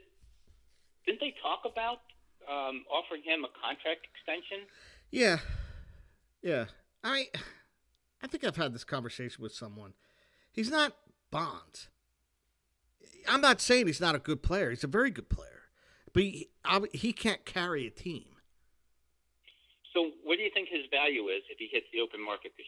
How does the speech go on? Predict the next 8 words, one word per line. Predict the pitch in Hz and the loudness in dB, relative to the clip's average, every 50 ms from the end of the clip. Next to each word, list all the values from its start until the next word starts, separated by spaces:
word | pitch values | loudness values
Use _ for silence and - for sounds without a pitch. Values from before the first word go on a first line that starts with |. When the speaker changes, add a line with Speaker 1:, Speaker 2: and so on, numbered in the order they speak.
| - - | -14 -14
Speaker 1:
year? | - - - _ _ _ _ _ _ _ _ _ _ _ _ _ _ _ _ _ _ | -16 -16 -18 _ _ _ _ _ _ _ _ _ _ _ _ _ _ _ _ _ _
Speaker 2:
Well, | 160 151 135 127 131 | -16 -12 -10 -10 -8
I | 139 143 | -8 -8
don't, | 143 135 120 - _ - | -8 -10 -12 -14 _ -10
I | 135 135 | -8 -8
don't | 131 120 113 | -8 -8 -10
know. | 113 110 101 90 87 - _ _ _ _ _ _ _ _ - | -12 -12 -14 -14 -18 -20 _ _ _ _ _ _ _ _ -12
Um, | 123 120 117 117 117 113 104 | -12 -10 -10 -10 -10 -12 -14